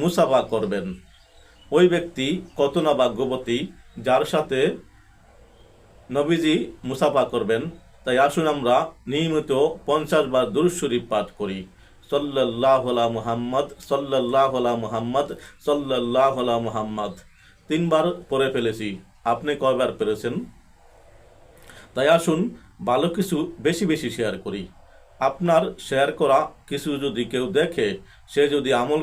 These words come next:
করে, এর নেকি আল্লাহ তাআলা আপনাকেও দিবেন। তাই আমরা ভালো কিছু বেশি বেশি শেয়ার করব। বিসমিল্লাহির রহমানির রহিম।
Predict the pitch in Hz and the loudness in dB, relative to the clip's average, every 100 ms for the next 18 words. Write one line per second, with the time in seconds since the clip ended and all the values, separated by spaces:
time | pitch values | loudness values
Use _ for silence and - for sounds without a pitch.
0 | 151 120 131 180 - - - 135 147 139 | 0 2 2 0 -6 -14 -2 2 2 2
1 | 139 135 139 - 123 127 131 135 135 123 | -2 -2 -4 0 0 2 0 0 2 2
2 | 117 - 185 143 117 104 98 95 - - | 0 -2 0 0 -2 -4 -4 -8 -14 -16
3 | - 127 139 151 139 - - 117 123 151 | -4 -2 0 2 2 2 -2 -2 0 0
4 | 185 170 131 160 196 160 127 113 110 98 | -2 -2 -2 0 0 0 -2 -4 -4 -6
5 | 101 95 95 - - - _ _ - - | -8 -10 -10 -12 -20 -20 _ _ -20 -20
6 | - - - - 123 135 151 131 135 139 | -20 -20 -20 -12 -8 -6 -4 0 2 2
7 | 120 - 117 110 107 101 98 | -2 -4 -4 -2 -4 -4 -8